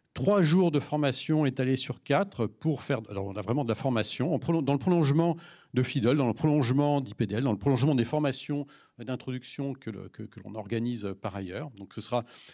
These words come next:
voilà, voir concrètement comment, euh, implémenter, comment utiliser Clip, euh, par exemple, euh, et ça sera au bord de la mer. C'est, voilà, le logo, on nous a, on m'a demandé tout à l'heure pourquoi le logo c'était une baleine, ben, on savait pas, mais maintenant on sait en fait. Voilà, c'est parce que la,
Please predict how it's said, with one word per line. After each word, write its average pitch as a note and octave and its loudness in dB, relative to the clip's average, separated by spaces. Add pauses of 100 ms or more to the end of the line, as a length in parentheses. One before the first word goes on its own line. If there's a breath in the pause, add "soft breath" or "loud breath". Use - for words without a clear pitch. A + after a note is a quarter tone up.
(140)
voilà, A2+ 2 (200 soft breath)
voir D#3+ 2
concrètement F3 0
comment, E3 0
euh, A#2 0
implémenter, C#3+ -2
comment C3+ -2
utiliser C3+ -2
Clip, E3 -8
euh, G#2+ -8
par A2 -4
exemple, A2 -6 (480 loud breath)
euh, G#2 -8 (120)
et B2+ -2
ça B2+ -2
sera D3 0
au B2+ 2
bord D#3+ 2
de C#3+ 2
la C3+ 4
mer. A#2 0
C'est, - -12
voilà, G#2 -16
le G#2+ -2
logo, C3 2
on B2 2
nous B2 -2
a, B2+ -2
on C3 -4
m'a C3+ 0
demandé C3+ 2
tout D#3 -2
à B2 4
l'heure C3+ 2
pourquoi B2+ -2
le B2+ 2
logo C3 4
c'était B2 -4
une B2 0
baleine, A#2 2
ben, G#2+ -2
on A2 0
savait A#2 0
pas, E3 -2
mais C#3+ 0
maintenant C#3 2
on B2 -2
sait D3 2
en A2+ -2
fait. - -10 (460 loud breath)
Voilà, F#2 -4
c'est - -20
parce - -14
que C3+ -4
la, G#2 -2